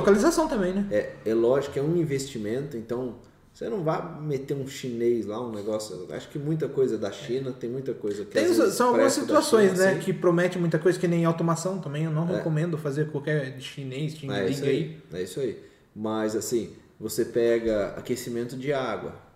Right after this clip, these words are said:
Speaker 2: aquecimento solar, né, pra
Speaker 1: Uhum.
Speaker 2: água. Né, você faz a captação, coloca a água lá, circula na serpentina, né, independente do tipo, se é a vácuo, se é mangueira, qualquer coisa, se é caixa de leite, <laughs> né, aquelas, ah, feitas à mão e
Speaker 1: Uhum.
Speaker 2: tudo mais,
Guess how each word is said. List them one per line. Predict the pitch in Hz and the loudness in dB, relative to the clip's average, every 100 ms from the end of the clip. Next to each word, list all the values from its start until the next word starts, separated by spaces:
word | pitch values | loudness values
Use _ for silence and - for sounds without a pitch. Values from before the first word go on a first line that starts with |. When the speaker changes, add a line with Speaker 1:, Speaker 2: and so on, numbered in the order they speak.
| _ _ | _ _
Speaker 2:
aquecimento | - 92 - 107 107 | -18 -14 -10 -10 -8
solar, | - 123 113 113 92 | -4 -2 0 0 -2
né, | 101 107 | -4 -8
pra | - 95 | -6 -4
Speaker 1:
Uhum. | 143 180 - | -2 -2 -2
Speaker 2:
água. | - 67 - - _ _ _ | -6 -12 -14 -20 _ _ _
Né, | 92 101 | -8 -8
você | 98 80 | -6 -8
faz | - 101 | -4 -4
a | 107 | -4
captação, | 110 107 - 104 - 107 127 147 156 | -6 -8 -8 -8 -6 -4 -2 -4 -6
coloca | 107 104 104 104 | -4 -4 -6 -8
a | 101 113 | -4 -4
água | 110 117 | -2 -2
lá, | 120 143 151 | -2 -4 -6
circula | 151 - 123 - 131 139 120 | -6 -6 -6 -6 -4 -2 -4
na | 110 | -4
serpentina, | 107 117 - 117 - 131 151 151 135 | -6 -8 -8 -12 -12 -8 -4 -4 -6
né, | 107 110 | -8 -6
independente | 110 104 101 110 120 117 | -6 -6 -6 -6 -6 -8
do | 104 | -10
tipo, | - 117 113 | -8 -10 -8
se | - | -6
é | 98 | -6
a | |
vácuo, | 90 101 98 | -4 -6 -8
se | - | -10
é | |
mangueira, | 95 82 87 104 | -12 -10 -8 -8
qualquer | - 98 117 - | -10 -8 -8 -6
coisa, | 107 104 | -4 -4
se | 98 | -4
é | |
caixa | - 110 123 | -8 -8 -6
de | 117 | -2
leite, | 110 113 131 131 123 104 - - | 2 4 4 0 -2 -8 -10 -8
<laughs> | 339 | -4
né, | - 113 | 0 0
aquelas, | 101 117 110 101 | 0 0 -2 0
ah, | 101 85 67 - | -2 -2 -6 -4
feitas | 110 107 104 | -4 -2 -4
à | 95 | -4
mão | 85 104 131 127 | -6 -6 -4 -4
e | 139 | 0
Speaker 1:
Uhum. | 160 | 0
Speaker 2:
tudo | 101 | 0
mais, | 104 127 | -4 -6